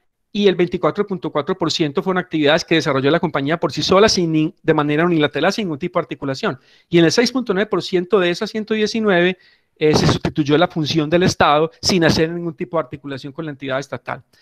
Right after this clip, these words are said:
De esas trescientas sesenta y nueve articuladas, vamos avanzando hacia lo que son las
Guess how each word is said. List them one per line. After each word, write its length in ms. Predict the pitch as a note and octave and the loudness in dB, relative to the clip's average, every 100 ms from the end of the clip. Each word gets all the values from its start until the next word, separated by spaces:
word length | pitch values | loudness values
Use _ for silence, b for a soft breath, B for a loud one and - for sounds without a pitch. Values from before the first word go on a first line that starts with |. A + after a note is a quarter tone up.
| b b b b | b b b b
De 220 | D#3+ F#3+ | 4 6
esas 240 | G3+ C#4+ - | 6 2 2
trescientas 380 | G3 F#3+ A#3 | 2 4 4
sesenta 220 | A3 G3 F3 | 2 2 2
y 40 | |
nueve 200 | E3+ G3+ | 4 4
articuladas, 720 | G#3 - F#3+ E3 B2 D3+ - | 2 0 4 6 4 0 -4
vamos 240 | D#3+ F3 G3 | 0 0 2
avanzando 460 | E3+ D#3 E3 D3 | 0 0 -2 -2
hacia 180 | F#3 E3+ | -2 -2
lo 140 | D3 - | -4 -6
que 100 | A#2+ | -2
son 280 | - C4 A#3+ | 0 2 2
las 160 | E3 | 0